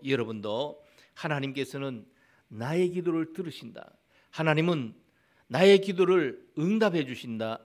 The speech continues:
믿음 가지고 하나님 앞에 기도하시고 모두 응답받으시는 귀한 새벽 되시기를 바랍니다. 첫 번째로 생각해 볼 것은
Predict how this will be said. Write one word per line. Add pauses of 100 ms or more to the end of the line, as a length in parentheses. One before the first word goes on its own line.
믿음
가지고 (160)
하나님
앞에
기도하시고 (300)
모두 (220)
응답받으시는 (440)
귀한
새벽
되시기를
바랍니다. (440)
첫
번째로
생각해
볼
것은